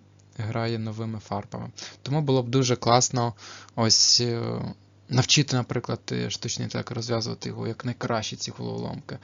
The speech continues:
е, по-різному підходити до способів розв'язання, можливо, підрахунок кількості можливих варіантів розв'язку. Ну, це лише ідеї, але от для майбутнього це було б круто.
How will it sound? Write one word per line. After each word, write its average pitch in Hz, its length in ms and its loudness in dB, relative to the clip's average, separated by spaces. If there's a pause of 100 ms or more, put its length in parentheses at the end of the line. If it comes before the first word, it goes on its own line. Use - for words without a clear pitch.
(380)
е, 120 140 -2
по-різному 123 760 0 (200)
підходити 131 560 0
до 120 120 -4
способів 120 460 -8
розв'язання, 117 500 -8
можливо, 131 380 2
підрахунок 131 640 -2
кількості 120 680 -4 (360)
можливих 120 600 2
варіантів 117 460 2
розв'язку. - 580 -2 (180)
Ну, 180 200 6 (680)
це 185 140 4
лише 156 300 4
ідеї, 135 440 2 (240)
але 135 480 2
от 120 240 0
для 120 140 0
майбутнього 127 500 -2
це 117 140 -8
було 113 180 -6
б - 60 -12
круто. 120 380 -4